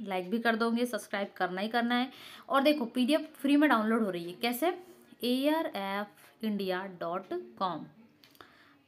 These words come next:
आपको ये जाना है Google पे, Google पर जाकर टाइप करना है ए आर एफ इंडिया डॉट कॉम, ठीक है।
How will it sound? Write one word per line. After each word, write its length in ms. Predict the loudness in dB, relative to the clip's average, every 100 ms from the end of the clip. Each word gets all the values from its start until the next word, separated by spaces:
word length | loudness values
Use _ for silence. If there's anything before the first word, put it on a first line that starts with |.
| _
आपको 460 | 4 4 2 -2 -2
ये 440 | -2 -2 -2 -2 -4
जाना 300 | -4 -2 0
है 140 | 0
Google 300 | 2 2 2
पे, 260 | 0 -4 -14 -6
Google 300 | -2 0 0
पर 100 | 0
जाकर 300 | -2 -4 -4
टाइप 260 | -4 -4 -2
करना 280 | -2 0
है 180 | -2 -2
ए 160 | -4 -4
आर 80 | -4
एफ 120 | -6
इंडिया 220 | -6 -6
डॉट 280 | -4 -4 -6
कॉम, 240 | -10 -10
ठीक 140 | -6 -4
है। 120 | -6